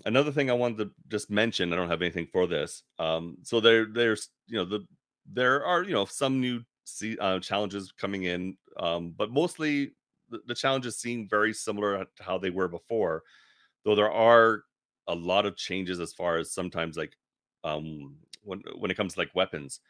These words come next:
how many kills you need to get with certain weapons. Um, like, right now,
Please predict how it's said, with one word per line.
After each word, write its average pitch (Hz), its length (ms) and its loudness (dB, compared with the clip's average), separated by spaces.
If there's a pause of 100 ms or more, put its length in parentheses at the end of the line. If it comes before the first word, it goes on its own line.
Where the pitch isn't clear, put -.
(180)
how 95 120 0
many 92 240 0
kills 92 340 -2
you 82 80 -10
need 82 120 -8
to 82 60 -14
get 85 160 -6
with 82 100 -8
certain 71 300 -8
weapons. 71 480 -10 (480)
Um, 78 580 0
like, 104 160 2
right 127 200 6
now, 87 560 2